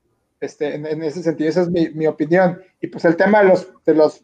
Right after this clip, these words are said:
de los fuckboy, pues quien pueda y quien quiera que lo haga, ¿verdad? O sea, al final es un tema que efectivamente si no hay un in-, si no hay un tema emocional desde un inicio, pues no, creo que depende mucho de, del carácter moral que tenga cada quien.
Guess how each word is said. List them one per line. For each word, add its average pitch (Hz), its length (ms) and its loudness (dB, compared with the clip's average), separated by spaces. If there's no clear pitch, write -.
de 151 100 -4
los 151 140 -2
fuckboy, 196 420 0
pues - 160 -12
quien 151 280 -10
pueda 185 280 2
y 180 60 0
quien 156 200 -8
quiera 180 380 0
que 147 120 -6
lo 151 140 0
haga, 175 220 0
¿verdad? 139 400 -2
O 135 60 -20
sea, - 260 -18
al 208 100 -20
final 160 580 -2
es 139 200 -10
un 156 380 -6
tema 170 280 0
que 160 120 2
efectivamente 190 600 2
si 180 140 0
no 170 80 4
hay 185 140 4
un 202 100 2
in-, 190 400 -2
si 170 120 -8
no 170 80 0
hay 190 100 2
un 190 100 -2
tema 196 220 0
emocional 180 580 0
desde 160 220 0
un 170 100 0
inicio, 175 400 -2
pues 143 140 -16
no, 147 320 -8
creo 160 240 -2
que 160 300 -4
depende 175 440 -2
mucho 190 520 0
de, 170 380 2
del 180 640 0
carácter 185 520 0
moral 196 360 0
que - 100 -4
tenga 202 260 -4
cada 208 240 -2
quien. 175 300 -4